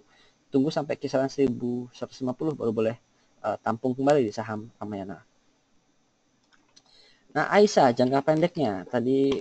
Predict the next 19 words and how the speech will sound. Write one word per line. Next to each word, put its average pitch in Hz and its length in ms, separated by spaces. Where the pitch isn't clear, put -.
kita 127 240
ada 113 80
pantulan 120 400
nggak 101 160
ya? 92 160
Oke, 170 480
masih 143 320
melemah 139 400
lagi, 147 160
Pak, 123 160
jadi 131 160
mungkin, 160 320
eh, 107 440
coba 131 240
masih 127 240
tunggu 131 240
dulu 135 160
ya. 123 320
Nah, 147 160